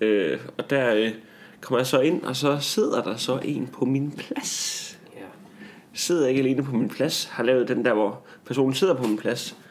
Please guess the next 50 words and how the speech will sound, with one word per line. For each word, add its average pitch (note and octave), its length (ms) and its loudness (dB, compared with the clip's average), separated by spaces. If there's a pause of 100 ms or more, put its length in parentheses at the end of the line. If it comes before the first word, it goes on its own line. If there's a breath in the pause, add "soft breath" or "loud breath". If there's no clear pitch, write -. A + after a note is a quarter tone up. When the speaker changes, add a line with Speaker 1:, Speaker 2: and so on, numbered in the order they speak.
(220 loud breath)
Speaker 2:
og - 80 -4
har A#2+ 100 0
tasker C#3+ 480 -2
og G#2 180 -4
jakker A2 240 0
liggende A#2+ 320 -2
på A#2+ 100 -10
pladsen B2+ 360 0
ved A#2 60 2
siden D#3 300 4
af. - 240 0 (140)
Speaker 1:
Nå - 60 -8
da C#3 80 -2
da. C3+ 240 -6 (200)
Speaker 2:
Ja. G#2 120 4 (1000 loud breath)
Øh, G2+ 400 4
så A#2+ 180 2
jeg, C#3 380 4
Speaker 1:
Det G#2+ 80 4
er G#2 60 4
Speaker 2:
øh, G#2 60 0
Speaker 1:
også G#2 140 -4
en G2 60 -2
idiot F#2 340 -2
allerede, F2 420 -6 (240)
vil - 80 -8
jeg D#2+ 100 -8
sige. - 260 -12 (680 loud breath)
Speaker 2:
Nu C3 100 4
synes D3 260 4
jeg, B2+ 80 4
vi A#2 60 2
skal A2+ 240 2
holde A2+ 180 2
op A2+ 180 0
med A#2 100 4
at G#2 40 4 (100)
Speaker 1:
Det F#2+ 80 -2
synes - 40 -6
Speaker 2:
kalde A2 160 2
Speaker 1:
jeg G#2 60 2
Speaker 2:
folk A#2+ 120 6
Speaker 1:
lidt. G#2+ 100 0
Speaker 2:
for A2 80 2
idioter. F#2+ 420 0
Speaker 1:
Det C3 160 -4
synes C#3+ 40 -2
jeg - 100 0
lidt. - 240 -8 (260)
Speaker 2:
Øh, A2+ 280 4